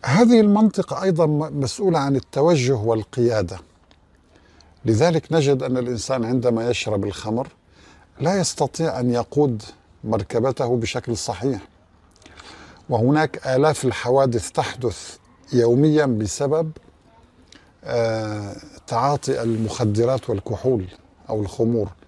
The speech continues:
لذلك هنا أنا أود أن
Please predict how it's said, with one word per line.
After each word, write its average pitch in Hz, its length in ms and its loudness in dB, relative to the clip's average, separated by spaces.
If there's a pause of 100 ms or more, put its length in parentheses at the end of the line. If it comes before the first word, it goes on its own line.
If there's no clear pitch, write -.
(600)
لذلك 175 520 0
هنا 196 500 0
أنا 160 100 -2
أود 143 420 0
أن 120 160 -10